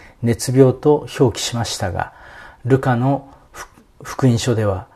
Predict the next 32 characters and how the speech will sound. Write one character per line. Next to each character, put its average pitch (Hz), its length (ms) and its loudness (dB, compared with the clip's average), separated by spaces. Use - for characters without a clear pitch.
重 139 280 6
い 147 80 4
熱 135 340 0
病 123 140 6
と 135 100 0
表 127 260 2
記 - 40 -6
す - 100 -8
る 120 80 -4
こ 123 140 -4
と 135 120 0
で、 110 200 -2
四 127 280 6
十 135 140 8
度 135 100 8
近 - 300 0
い 127 60 2
高 131 220 2
熱 135 280 2
が 127 160 2
同 120 220 2
伴 120 300 -2
し、 - 380 -6
体 131 380 2
を 131 60 0
支 - 120 -2
え 151 80 0
る 151 80 0
の 147 100 -4
も 127 120 -2
辛 113 320 -4
い、 104 60 -8